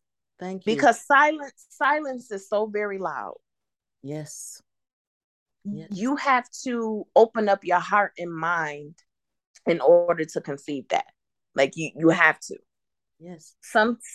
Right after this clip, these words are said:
Speaker 2: sometimes, you know, you have to be able to listen to the words that are unspoken.
Speaker 1: Yes. Yes. And as a family member, don't judge, because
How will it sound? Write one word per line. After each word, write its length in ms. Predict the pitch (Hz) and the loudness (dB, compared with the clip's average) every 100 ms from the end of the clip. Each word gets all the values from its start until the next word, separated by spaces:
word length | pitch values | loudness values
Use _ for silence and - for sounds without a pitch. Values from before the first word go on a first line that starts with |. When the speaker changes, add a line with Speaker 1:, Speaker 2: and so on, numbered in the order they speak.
| - | -4
Speaker 2:
sometimes, 720 | 233 214 214 233 196 196 190 - | 0 0 2 2 4 2 -6 -14
you 140 | 208 | -6
know, 300 | 196 175 170 _ _ _ | -2 0 -2 _ _ _
you 100 | 196 | -2
have 220 | 214 - | -2 -2
to 80 | 226 | -4
be 120 | 208 | -2
able 220 | 202 190 | -2 -4
to 120 | 180 | -6
listen 340 | 175 190 - 170 | -4 -4 -6 -10
to 120 | 190 | -6
the 100 | 180 | -4
words 340 | 170 175 165 - | 2 2 2 -2
that 120 | 156 | 0
are 140 | 151 156 | 0 -4
unspoken. 680 | 147 - 160 143 _ - 202 _ _ _ _ _ _ | -12 -10 -6 -8 _ -20 -20 _ _ _ _ _ _
Speaker 1:
Yes. 400 | 160 185 180 - _ _ _ _ _ _ _ _ | -16 -16 -18 -20 _ _ _ _ _ _ _ _
Yes. 320 | 160 165 - _ | -20 -18 -20 _
And 200 | 143 143 | -14 -14
as 140 | - 139 | -14 -18
a 40 | |
family 400 | 165 165 165 156 | -18 -16 -14 -12
member, 360 | 143 156 156 143 | -12 -10 -8 -8
don't 400 | 131 151 160 170 | -8 -12 -12 -14
judge, 400 | - 180 165 - | -12 -10 -10 -12
because 300 | - 147 147 | -14 -6 -6